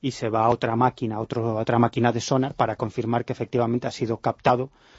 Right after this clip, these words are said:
no, no, no por una máquina, sino por dos. Es decir, que en definitiva, pues, se trató de un objeto, de un objeto submarino no identificado que fue,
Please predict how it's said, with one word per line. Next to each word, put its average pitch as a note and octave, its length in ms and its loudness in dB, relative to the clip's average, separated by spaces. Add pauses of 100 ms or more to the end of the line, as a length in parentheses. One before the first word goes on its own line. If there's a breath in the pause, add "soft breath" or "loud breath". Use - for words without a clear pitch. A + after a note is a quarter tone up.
(200 soft breath)
no, A2 680 -4
no, G#2 360 -8
no A2 240 -4
por A2 180 0
una A#2 120 4
máquina, C3 380 2
sino A#2 240 -2
por G#2+ 180 -4
dos. G2+ 320 -6 (240)
Es A2 140 -6
decir, F#2+ 320 -12 (360)
que A#2 300 -10
en A#2+ 140 -4
definitiva, A#2+ 600 0 (560 soft breath)
pues, - 240 -12 (200)
se - 180 -2
trató A#2 460 0 (360 soft breath)
de A#2 200 0
un A#2+ 160 6
objeto, E3 400 2
de A2 40 -4
un A2+ 100 -4
objeto A#2 320 -6
submarino A#2+ 520 2
no A#2 140 0
identificado C3+ 680 0 (600 soft breath)
que B2+ 120 -2
fue, A#2 640 0